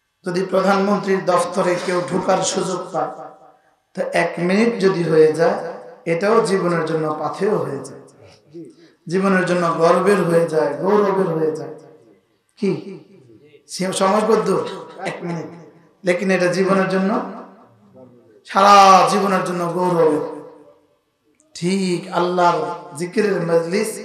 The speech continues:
যদি এক মিনিটও হয়, তো এর বাহিরের সত্তর হাজার বছরের চেয়েও দামি। হ্যাঁ।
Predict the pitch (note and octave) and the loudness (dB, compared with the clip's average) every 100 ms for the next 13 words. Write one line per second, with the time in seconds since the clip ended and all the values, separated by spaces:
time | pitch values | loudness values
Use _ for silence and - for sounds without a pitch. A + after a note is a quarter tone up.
0 | - - - _ E3 G3+ G3+ G3 - F#3+ | -16 -20 -20 _ -4 -2 2 2 2 0
1 | G#3 B3+ C4 G3+ D#3+ E3+ G3+ - - - | 2 2 4 4 4 4 2 -2 -10 -14
2 | - - F#3+ F#3+ F3 D#3+ F3 G#3+ B3+ G#3+ | -20 -8 -2 0 0 2 4 4 6 6
3 | - F3+ - F#3 E3+ E3 D#3+ F#3+ F#3+ E3+ | 4 0 -2 -2 0 0 2 4 4 2
4 | E3 - F#3+ E3+ F3+ A3 F#3 D#3 C3 B2+ | 0 0 0 0 -2 0 0 -2 -4 -8
5 | - - - - - - - - - - | -12 -20 -20 -20 -16 -14 -12 -12 -10 -10
6 | - - D3+ - - - - A#2 B2 C3+ | -10 -10 -12 -12 -14 -16 -18 -20 -20 -20
7 | A#2 G#2+ G2 _ _ B2 C3 A#2+ _ _ | -20 -20 _ _ _ -20 -20 _ _ _
8 | _ - D3+ D#3+ C3+ C3 - - | _ -10 -4 -2 -2 -6 -10 -14